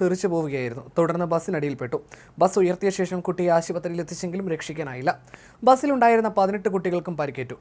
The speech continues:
ഇടറോഡിലെ ഇറക്കത്തിൽ നിന്ന് നിയന്ത്രണം വിട്ട ബസ് മതിലിലേക്ക് ഇടിച്ചു കയറി പലതവണ മലക്കം മറിഞ്ഞ ശേഷം ശ്രീകണ്ഠാപുരം തളിപ്പറമ്പ് പ്രധാന റോഡിലേക്ക് തെറിച്ചു വീഴുകയായിരുന്നു. കുറുമാത്തൂർ ചിന്മയ സ്കൂളിലെ കുട്ടികൾ സഞ്ചരിച്ച ബസ്സാണ് അപകടത്തിൽപ്പെട്ടത്.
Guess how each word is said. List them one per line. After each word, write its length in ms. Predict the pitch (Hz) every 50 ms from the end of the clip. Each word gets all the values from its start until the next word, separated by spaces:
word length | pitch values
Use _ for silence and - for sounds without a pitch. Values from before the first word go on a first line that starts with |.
| - 156 160
ഇടറോഡിലെ 400 | 170 175 185 185 180 185 190 - - 160
ഇറക്കത്തിൽ 360 | 165 165 160 190 185 - 180 180
നിന്ന് 180 | 180 156 156 - - - - - - - 180
നിയന്ത്രണം 400 | 196 208 214 214 226 220 214 202 190
വിട്ട 100 | 190 190 190 170
ബസ് 220 | 180 175 - - 170 170
മതിലിലേക്ക് 460 | 165 165 185 196 196 196 202 175 185 170
ഇടിച്ചു 200 | 156 160 180 185
കയറി 200 | 165 165 165 175 170 -
പലതവണ 360 | 165 165 180 180 175 170 170 170 165 156
മലക്കം 280 | 156 165 175 - 175 170
മറിഞ്ഞ 200 | 160 160 165 156 - 165
ശേഷം 200 | 143 - 123 - - - - - - - -
ശ്രീകണ്ഠാപുരം 640 | 220 214 226 233 247 240 233 233 214 214 208 202 196 - 180
തളിപ്പറമ്പ് 400 | 175 185 180 - 202 190 196 190 185
പ്രധാന 260 | 180 170 180 190 202 190 185
റോഡിലേക്ക് 380 | 175 175 175 175 165 - 190 - 185
തെറിച്ചു 260 | 175 185 185 - 185 170
വീഴുകയായിരുന്നു. 480 | 156 135 131 135 120 117 123 147 175 - - - - - - - - - - - -
കുറുമാത്തൂർ 380 | 269 285 285 302 294 302 285 254 - -
ചിന്മയ 280 | - 214 214 220 233 233 226
സ്കൂളിലെ 300 | 233 - 220 208 202 202 196 -
കുട്ടികൾ 260 | 190 - 196 185 190 185 -
സഞ്ചരിച്ച 320 | 180 175 180 175 - 185 160 160
ബസ്സാണ് 320 | 170 - - 170 135 110 104 - 135
അപകടത്തിൽപ്പെട്ടത്. 580 | 147 151 151 143 135 139 127 131 120 135 143